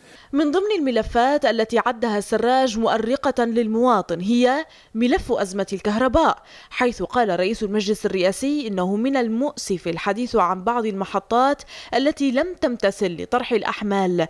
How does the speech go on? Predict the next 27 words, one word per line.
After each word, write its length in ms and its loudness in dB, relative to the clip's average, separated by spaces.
وتلك 400 0
التي 340 -2
تعرضت 580 0
للاقتحام 720 0
من 280 -4
قبل 380 0
جهات 460 -2
مسلحة، 760 -2
لافتا 380 0
إلى 320 0
تحمل 500 -2
مدن 300 0
لطرح 440 -2
الأحمال 720 0
أكثر 520 -2
من 160 -2
غيرها، 600 0
ولأنه 580 -2
لكل 360 -2
أزمة 500 0
وجه 320 0
سياسي. 640 0
أرجع 340 4
السراج 580 0
تفويض 400 0
وزراء 560 2
حكومة 440 -2